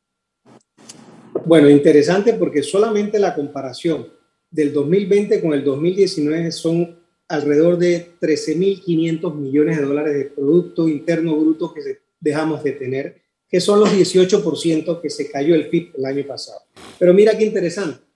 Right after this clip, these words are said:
el treinta y tres por ciento de esos trece mil millones de dólares, adivinen qué sector se dio, en el sector turístico, que es probablemente uno de los sectores de mayor efecto de cascada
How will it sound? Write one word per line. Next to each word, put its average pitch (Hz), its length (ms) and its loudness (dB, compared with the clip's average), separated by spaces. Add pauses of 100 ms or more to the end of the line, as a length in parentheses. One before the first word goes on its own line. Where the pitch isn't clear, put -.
(380)
el 202 240 -2
treinta 202 340 4
y 180 100 -6
tres 247 240 0
por 202 220 -4
ciento 160 400 -2 (560)
de 160 260 0
esos 208 300 -4
trece 160 320 -2
mil 214 200 -2
millones 190 360 -2
de 165 60 -2
dólares, 180 440 -2
adivinen 180 440 2
qué 185 120 -4
sector 175 400 -4
se - 140 -4
dio, 151 180 0 (1160)
en 156 140 -2
el 143 80 0
sector - 420 -2
turístico, - 480 -4 (1400)
que 185 220 6
es 220 100 4
probablemente 196 840 2 (580)
uno 202 180 2
de 214 60 6
los - 160 2
sectores 180 680 -2
de 170 180 -2
mayor 175 340 2
efecto 196 440 -6
de 170 140 -2
cascada - 680 -6